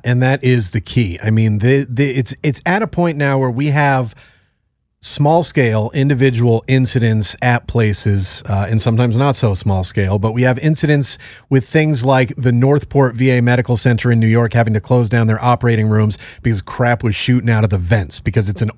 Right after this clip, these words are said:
old building. It's been there since, uh, the Vietnam era, and that's the newest building on that V A campus up there.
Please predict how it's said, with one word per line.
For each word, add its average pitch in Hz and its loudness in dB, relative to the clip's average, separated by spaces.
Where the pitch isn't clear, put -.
old 117 2
building. 87 -2
It's 85 -12
been 110 2
there 107 4
since, 104 -4
uh, 113 -6
the 110 -2
Vietnam 113 2
era, 95 -2
and 151 0
that's - -4
the 113 -4
newest 120 0
building 92 -2
on 101 2
that 95 2
V 95 2
A 90 0
campus 98 -2
up 123 0
there. 92 -2